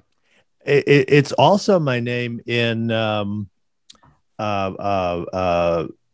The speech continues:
uh, what was it? Oh, I'll remember.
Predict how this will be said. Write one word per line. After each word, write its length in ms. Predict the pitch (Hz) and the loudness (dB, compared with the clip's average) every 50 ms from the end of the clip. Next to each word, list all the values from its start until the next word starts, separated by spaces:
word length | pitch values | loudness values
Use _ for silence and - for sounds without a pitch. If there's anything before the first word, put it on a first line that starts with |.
| _ _ _ _ _ _ _ _ _ _ - - - | _ _ _ _ _ _ _ _ _ _ -20 -14 -12
uh, 240 | - - - - - - | -10 -8 -8 -10 -8 -2
what 140 | - 113 135 | 0 2 4
was 180 | 156 165 160 143 | 6 6 6 6
it? 200 | 107 76 - - - | 4 4 2 0 2
Oh, 280 | 110 113 110 104 98 92 | 4 6 6 4 2 2
I'll 200 | - 107 110 104 | 0 0 0 0
remember. 460 | 101 101 95 95 95 95 98 101 | 0 0 -2 -2 -4 -4 -6 -8